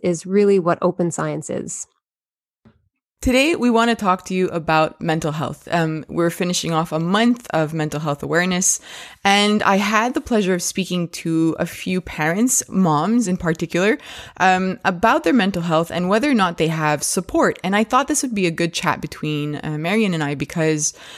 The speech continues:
Speaker 2: perhaps you are somebody who just had a baby and, or you had a baby a year ago or three years ago,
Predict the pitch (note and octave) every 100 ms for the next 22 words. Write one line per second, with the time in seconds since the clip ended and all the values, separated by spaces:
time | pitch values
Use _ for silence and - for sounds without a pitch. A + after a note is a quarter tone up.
0 | - - - _ - A#3 A3 A#3 E4+ -
1 | - E4 D4 A#3 A#3 - A#3 A#3 A#3+ G#3
2 | E3+ G#3+ A#3 A#3+ B3 A#3 A3 A#3 B3+ C#4
3 | F#4 - F#3 F3+ F3 F3 E3+ E3+ - F3
4 | F#3+ C#4+ D#4 G3+ F#3+ G3+ G3 G#3+ A3+ A#3+
5 | C#4+ E4+ G#3 D#3+ D3 - D3+ C#3+ E3+ G3
6 | D4 F#4 D#4 G3 E3+ D3+ D3